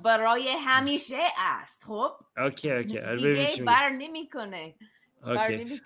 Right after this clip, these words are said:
Speaker 2: «با آتش جاودانی روید که برای ابلیس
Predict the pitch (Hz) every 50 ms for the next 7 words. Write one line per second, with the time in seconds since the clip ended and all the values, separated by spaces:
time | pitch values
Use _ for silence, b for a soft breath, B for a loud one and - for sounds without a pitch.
0 | - - 143 160 165 156 160 165 160 175 180 185 196 185 - 196 180 170 151 139
1 | 160 165 165 165 165 156 139 135 131 - _ - 135 143 143 143 143 139 135 135
2 | 139 135 - _ _ - 131 131 151 156 160 160 156 156 165 180 185 190 185 170
3 | 156 160 156 151 151 151 - 143 123 151 156 160 175 190 202 208 - 170 170 170
4 | 160 151 156 156 185 196 208 214 190 - -